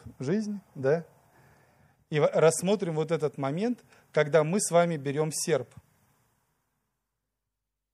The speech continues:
Итак, слово возрас-, возрастает в нашем духе, да, в нашем сердце.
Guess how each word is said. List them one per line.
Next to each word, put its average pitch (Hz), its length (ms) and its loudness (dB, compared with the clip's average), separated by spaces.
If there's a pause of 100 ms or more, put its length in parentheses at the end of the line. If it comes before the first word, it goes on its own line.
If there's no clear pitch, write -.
(560)
Итак, 156 400 2 (640)
слово 226 560 2 (1900)
возрас-, 139 480 -8 (140)
возрастает 143 680 -4
в 143 40 -12
нашем 160 480 -10 (320)
духе, 135 400 -10 (480)
да, 156 280 -4 (640)
в 127 40 -14
нашем 147 320 -2
сердце. - 440 -12